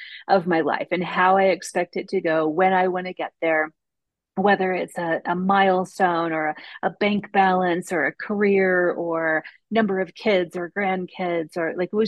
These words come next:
we have these plans. There's nothing wrong with our plans. I mean, sometimes they're good and holy plans, but so many times we, we come to this bridge out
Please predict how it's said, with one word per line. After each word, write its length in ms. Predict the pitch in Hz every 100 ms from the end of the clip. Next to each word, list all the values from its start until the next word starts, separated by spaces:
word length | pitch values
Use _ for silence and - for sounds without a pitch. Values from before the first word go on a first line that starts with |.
| -
we 80 | 262
have 260 | - 320 302
these 220 | 196 196 - -
plans. 560 | 294 202 151 - - _ - - _
There's 120 | 320 392
nothing 260 | 415 277
wrong 260 | 208 220 349
with 140 | 359
our 120 | 185 - -
plans. 360 | 240 320 190 170
I 80 |
mean, 280 | 175 190 190
sometimes 380 | 196 190 247 254
they're 140 | 190
good 260 | 170 196 202
and 160 | 190 175
holy 640 | - - 185 208 170 151
plans, 580 | - 220 285 - 190 -
but 220 | 180 - - - - _ _ _
so 140 | 214 190
many 260 | 175 160
times 540 | 160 - 226 165 180 -
we, 240 | 170 156 -
we 120 | 220 170
come 220 | - 165
to 80 | 151
this 300 | 151 - - -
bridge 480 | 170 170 180 160 -
out 360 | - 170 -